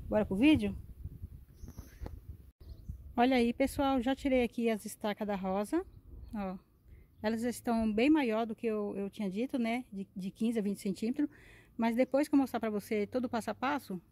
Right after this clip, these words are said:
eu vou deixá-las no ta-, no tamanho adequado. Ok?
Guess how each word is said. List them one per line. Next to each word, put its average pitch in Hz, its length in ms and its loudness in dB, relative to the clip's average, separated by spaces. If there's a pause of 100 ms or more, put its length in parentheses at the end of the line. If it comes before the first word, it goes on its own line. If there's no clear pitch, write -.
(100)
eu 214 100 -4
vou 233 100 -2
deixá-las 233 440 -2
no 220 80 -6
ta-, 240 240 -2
no 214 180 0
tamanho 214 480 0
adequado. 196 540 -2 (840)
Ok? 262 480 2